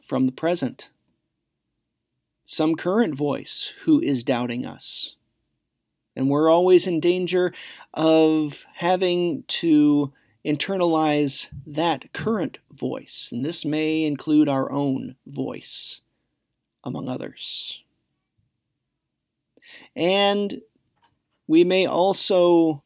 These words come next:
have a toxic voice from the future. What will people think of us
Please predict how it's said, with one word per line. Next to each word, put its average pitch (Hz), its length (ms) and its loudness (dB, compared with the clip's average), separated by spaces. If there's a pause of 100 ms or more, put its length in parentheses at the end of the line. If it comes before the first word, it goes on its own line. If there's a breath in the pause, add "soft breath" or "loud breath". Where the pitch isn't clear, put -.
(320)
have 160 640 -2 (1200)
a 143 80 -12
toxic 160 460 -2
voice 143 300 2
from 135 240 -2
the 123 80 -2
future. 131 420 -6
What 208 260 -2
will 240 140 -2
people 202 480 -2
think 180 420 -4
of 151 240 -2
us 139 440 -6